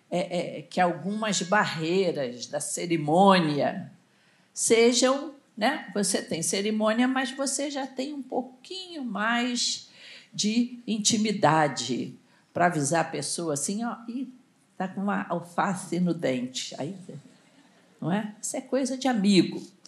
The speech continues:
E é nesse relacionamento que às vezes a gente acaba. E Jesus tinha desses. Tinha um Pedro lá,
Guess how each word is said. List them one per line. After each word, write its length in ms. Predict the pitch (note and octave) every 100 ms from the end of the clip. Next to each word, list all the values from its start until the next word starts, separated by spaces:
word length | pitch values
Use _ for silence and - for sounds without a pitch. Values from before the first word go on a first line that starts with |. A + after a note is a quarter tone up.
| - - - - _ -
E 160 | C#4+
é 120 | D4+ C4+
nesse 400 | C#4 E4 - A#3
relacionamento 1300 | A#3 A3 F3+ - F#3+ E3+ D3 E3+ A3+ F#3 - C3+ - - _ _
que 80 | -
às 220 | A#3 G3
vezes 520 | - F3 F3+ F3+ F3 F3
a 100 | E3
gente 640 | E3 D3+ D#3 - - D#3 _ _ _ _ -
acaba. 880 | D3 - C3+ C#3+ C#3+ D3 D3 - _ _ -
E 100 | C4
Jesus 420 | A#3+ G3+ G#3+ G#3+
tinha 220 | G3+ G3+
desses. 640 | F3+ D#3+ C#3 - - - - _ _ -
Tinha 220 | A#3 A3
um 100 | F#3+
Pedro 500 | - F#3+ F3 E3+ D3
lá, 560 | C#3+ D3+ D#3+ - -